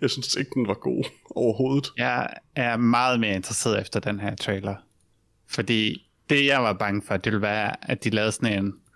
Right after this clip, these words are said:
Speaker 2: intetsigende actionfilm. Men at de
Speaker 1: Oh,
Speaker 2: bare er
Speaker 1: it's
Speaker 2: gået
Speaker 1: still
Speaker 2: full,
Speaker 1: gonna be that.
Speaker 2: full, <laughs> full, de er gået full Wachowski.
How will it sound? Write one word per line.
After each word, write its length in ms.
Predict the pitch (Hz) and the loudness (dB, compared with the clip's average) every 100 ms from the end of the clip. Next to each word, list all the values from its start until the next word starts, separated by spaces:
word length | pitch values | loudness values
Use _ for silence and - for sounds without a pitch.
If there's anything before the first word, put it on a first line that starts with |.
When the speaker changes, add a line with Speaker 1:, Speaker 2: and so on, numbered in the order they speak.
| - _ - | -20 _ -4
Speaker 2:
intetsigende 640 | 131 120 113 - 117 101 | 0 0 0 0 2 0
actionfilm. 680 | - 120 - 110 - 104 92 - - - - | -2 -4 -2 -2 -2 -4 -6 -10 -20 -18 -4
Men 160 | 123 110 | 0 0
at 200 | 104 - | 0 -2
de 60 | |
Speaker 1:
Oh, 60 | 117 | 2
Speaker 2:
bare 120 | 123 | 2
er 40 | |
Speaker 1:
it's 60 | 127 | 2
Speaker 2:
gået 80 | 120 | 0
Speaker 1:
still 160 | 101 147 | 2 4
Speaker 2:
full, 120 | 151 | 4
Speaker 1:
gonna 160 | 151 95 | 4 0
be 180 | 107 110 | 0 0
that. 140 | 151 | 2
Speaker 2:
full, 180 | 180 170 - - - | 4 4 2 -4 -12
<laughs> 320 | - - - - | -10 -12 -6 0
full, 140 | 143 - | 0 0
de 60 | 147 | -2
er 40 | 131 | 2
gået 200 | 143 127 | 2 2
full 300 | - 175 160 | 2 4 4
Wachowski. 580 | 127 - 131 135 - | 2 2 2 0 -2